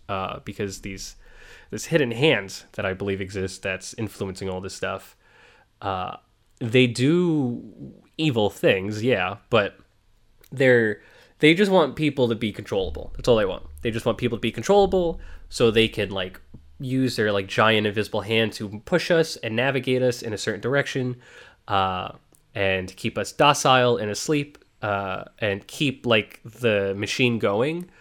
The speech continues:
while the machine creates loosh and, uh, dark, painful energy to feed their overlords. So,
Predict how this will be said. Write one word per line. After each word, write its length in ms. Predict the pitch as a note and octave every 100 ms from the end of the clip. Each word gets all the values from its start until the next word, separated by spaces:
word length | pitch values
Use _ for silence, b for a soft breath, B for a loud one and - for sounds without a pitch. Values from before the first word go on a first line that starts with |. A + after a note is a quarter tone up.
| b b b
while 720 | A#2 A#2+ A2+ A2 G#2+ G2+ - _ -
the 260 | C#3 B2+
machine 840 | A#2+ A#2 - C#3+ B2+ A#2 G#2+ G#2 -
creates 580 | - A#2 G#2+ G#2 - -
loosh 600 | B2 A#2 G#2+ G2+ - -
and, 380 | A2 G2+ G2+ G2+ -
uh, 280 | G2+ G2 G2 -
dark, 420 | A2 G2 - -
painful 420 | - G#2+ G#2 G2+
energy 360 | G#2 G#2 G#2+ G2
to 100 | F#2+
feed 420 | - G2+ G2+ F#2
their 200 | G#2+ G2
overlords. 680 | G#2+ G#2 G2 G#2 - - -
So, 380 | - A#2+ G2 F#2+